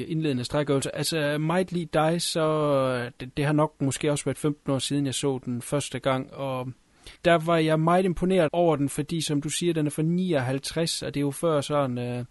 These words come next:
spaghetti western blev et, et fænomen, og ligesom f-, havde et look og en stil, som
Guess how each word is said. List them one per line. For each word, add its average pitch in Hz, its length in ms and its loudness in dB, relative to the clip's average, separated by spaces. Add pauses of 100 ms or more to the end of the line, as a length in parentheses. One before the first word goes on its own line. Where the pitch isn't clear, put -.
(920)
spaghetti 147 460 0
western 139 380 4
blev 139 160 2
et, - 140 -2 (100)
et 156 100 0
fænomen, 147 580 4
og 127 80 -2
ligesom 135 340 -2
f-, - 600 -18
havde 151 320 4
et 135 100 -2
look 165 380 0
og 131 160 -2
en 127 80 0
stil, 151 380 -2
som 123 420 -2